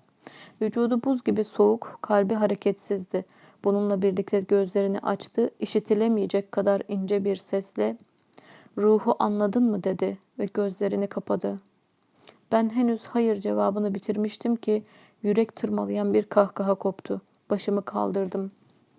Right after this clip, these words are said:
Brahman, yani cenazesi önümde yatan Brahman'ın bir ikincisi tavan ile yer arasında duruyordu. Bana, "Ruhu anladın mı?" diye sordu. Cevap vermeye vakit kalmadan kapı açıldı.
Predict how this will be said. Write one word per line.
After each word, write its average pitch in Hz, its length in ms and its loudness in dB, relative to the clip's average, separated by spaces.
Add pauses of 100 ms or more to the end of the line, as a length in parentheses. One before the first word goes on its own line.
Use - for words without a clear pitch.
(1900)
Brahman, 226 640 2 (720)
yani 202 360 2 (120)
cenazesi 202 640 0 (100)
önümde 196 320 0
yatan 196 500 -2
Brahman'ın 202 600 0
bir 208 160 2
ikincisi 202 720 -4
tavan 220 360 0
ile 202 140 -2
yer 214 220 0
arasında 196 560 -4
duruyordu. 185 560 -2 (140)
Bana, 202 300 -2 (540)
"Ruhu 220 380 4
anladın 208 420 0
mı?" 202 200 -2
diye - 180 -4
sordu. 196 460 -4 (680)
Cevap 247 320 0
vermeye 208 380 0
vakit 208 300 -8
kalmadan 214 480 -2
kapı 214 320 -4
açıldı. 196 560 -2